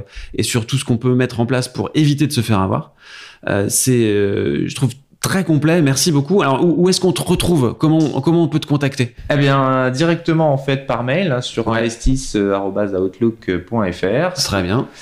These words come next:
Speaker 2: Ou sur le site web, euh, de w w w investis tiret france point com.
Speaker 1: Investis avec un Y.
Speaker 2: Avec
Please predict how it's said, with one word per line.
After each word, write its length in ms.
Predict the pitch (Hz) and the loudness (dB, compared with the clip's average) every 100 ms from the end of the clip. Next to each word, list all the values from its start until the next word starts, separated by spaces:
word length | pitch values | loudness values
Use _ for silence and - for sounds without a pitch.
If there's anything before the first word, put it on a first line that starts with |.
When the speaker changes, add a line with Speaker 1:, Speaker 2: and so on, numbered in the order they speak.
| - _ | -20 _
Speaker 2:
Ou 140 | 165 | 0
sur 160 | 214 175 | 2 2
le 100 | 143 | 2
site 280 | 139 107 - | 0 -2 0
web, 260 | 113 170 113 95 101 - | 0 2 0 -2 -8 -6
euh, 240 | 98 95 - | -4 -4 -2
de 160 | 110 | -4
w 200 | 120 - 127 | -4 -4 -2
w 60 | |
w 360 | 104 90 95 135 | 0 0 2 0
investis 560 | 107 90 - 135 135 | 0 -4 -2 -2 -2
tiret 460 | - 117 110 120 - - | -4 -2 -2 -4 -6 -12
france 480 | - - 110 131 - | -12 -4 -4 -4 -8
point 140 | - 135 | -6 -4
com. 380 | 87 87 90 - | -2 -4 -4 -2
Speaker 1:
Investis 340 | 117 117 165 | -2 0 0
avec 200 | 131 135 | 0 2
un 80 | 131 - | 0 0
Y. 400 | 151 127 107 - - | 0 2 0 -2 -2
Speaker 2:
Avec 140 | 160 | 0